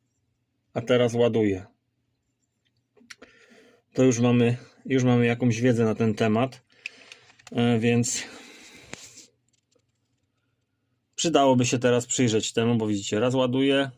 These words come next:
raz nie ładuje. I teraz jest od-, e, teraz jest pytanie, czy, e, ta ładowarka zamienna, e, już je-, ma wtyczkę wyrobioną, czy gniazdo jest, e, też, e, po prostu zużyte. Zaraz sobie podepnę tamtą ładowarkę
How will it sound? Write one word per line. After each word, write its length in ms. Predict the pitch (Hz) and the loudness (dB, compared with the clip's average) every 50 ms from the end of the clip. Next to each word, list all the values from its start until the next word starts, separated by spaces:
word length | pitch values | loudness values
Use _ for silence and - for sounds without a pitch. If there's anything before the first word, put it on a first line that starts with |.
| _ _ | _ _
raz 280 | 156 120 123 123 - - | -6 -4 -4 -4 -2 -2
nie 140 | 127 127 | 0 0
ładuje. 540 | 123 113 107 101 107 107 110 117 127 139 143 - _ - - - - - _ _ | 0 0 0 0 0 2 2 4 2 2 0 -4 _ -20 -20 -20 -20 -20 _ _
I 100 | - 123 | -14 -4
teraz 280 | 117 143 139 147 135 131 | -2 0 0 0 0 0
jest 140 | 131 120 123 | 0 0 0
od-, 140 | 127 123 - - _ - - | -2 -4 -4 -10 _ -10 -4
e, 240 | 131 127 127 127 123 | 0 2 2 2 2
teraz 240 | 123 - 131 135 123 | 2 0 0 0 0
jest 180 | 131 127 - - | -2 -4 -4 -6
pytanie, 380 | 123 120 131 123 123 123 113 | -6 -2 0 0 0 0 -2
czy, 400 | - - - 143 131 131 135 127 127 - - - - - - - _ _ - | -2 -2 0 2 2 2 2 0 -4 -10 -20 -20 -20 -20 -20 -20 _ _ -2
e, 300 | 127 127 127 127 127 127 | 0 2 4 4 2 2
ta 160 | 127 - - | 2 2 2
ładowarka 580 | 135 135 127 131 127 131 131 131 127 143 131 | 2 2 2 2 0 0 0 0 0 0 0
zamienna, 840 | 120 123 127 127 131 131 131 131 127 127 127 127 123 123 123 123 120 - | 0 2 2 2 2 2 2 2 4 4 4 2 2 2 0 -2 -2 -2
e, 360 | 123 123 120 120 120 120 120 | 0 0 2 2 2 2 2
już 320 | 123 127 139 127 - - | 2 2 2 2 0 0
je-, 260 | 131 139 - 135 127 | 0 0 2 2 2
ma 160 | 123 127 127 127 | 4 4 2 0
wtyczkę 400 | 127 - 143 131 - - 135 123 | 0 -2 -2 -4 -2 -2 0 2
wyrobioną, 640 | 127 123 127 127 117 123 123 127 135 139 143 143 | 2 4 2 2 2 2 0 0 0 0 -2 -2
czy 140 | 131 - 151 | -2 -2 0
gniazdo 340 | 139 139 135 123 110 117 117 | 0 2 0 0 0 2 2
jest, 380 | 110 107 104 - - - - 127 | 2 2 0 -4 -10 -10 -6 -2
e, 300 | 120 117 113 113 110 107 | 0 0 2 2 0 0
też, 400 | - - 120 113 - - - 123 | 0 0 0 0 0 -2 -2 0
e, 460 | 120 117 113 113 113 113 113 110 113 - | 0 0 2 2 2 2 0 0 -2 -4
po 100 | 120 117 | -6 -4
prostu 340 | - 117 117 - - 131 | -2 -4 -4 -4 -4 -2
zużyte. 560 | 117 117 123 113 113 113 107 - 123 135 156 165 - - - - - - - - - - - - - - - | -2 0 0 0 0 -2 -2 0 -2 -2 -2 -4 -8 -16 -20 -20 -20 -20 -18 -20 -20 -20 -20 -20 -20 -14 -10
Zaraz 320 | 123 120 143 147 147 131 - | -4 -2 0 0 0 0 0
sobie 160 | 143 139 127 | 0 0 0
podepnę 400 | 127 135 123 139 127 - 135 123 | 0 0 0 0 0 0 -2 -2
tamtą 380 | 127 127 123 123 131 123 123 | 0 0 0 0 0 0 0
ładowarkę 760 | 120 117 110 117 110 117 139 160 170 - - 123 117 131 - | 0 0 0 -2 0 0 0 -2 -2 -2 -2 0 0 0 -2